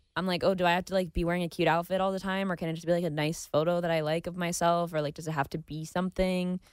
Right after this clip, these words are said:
Instagram's become, like, a weird job, like, a weird, like, subset of my job. And I don't, I don't know. I'm just, like, kind of <laughs> over it.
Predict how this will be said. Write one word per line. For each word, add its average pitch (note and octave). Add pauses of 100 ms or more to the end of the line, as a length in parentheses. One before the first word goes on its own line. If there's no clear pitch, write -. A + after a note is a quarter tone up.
(340)
Instagram's A#3
become, G#3
like, F#3+
a F3+
weird E3+ (200)
job, D3 (540)
like, A#2 (180)
a -
weird, E3
like, D#3+
subset D3
of D3
my C3+
job. A#2
And G2
I A2
don't, C#3 (1080)
I -
don't C#3
know. D#2+ (200)
I'm C#3+
just, D#3
like, D3+
kind -
of -
<laughs> A#3
over B3
it. A#3+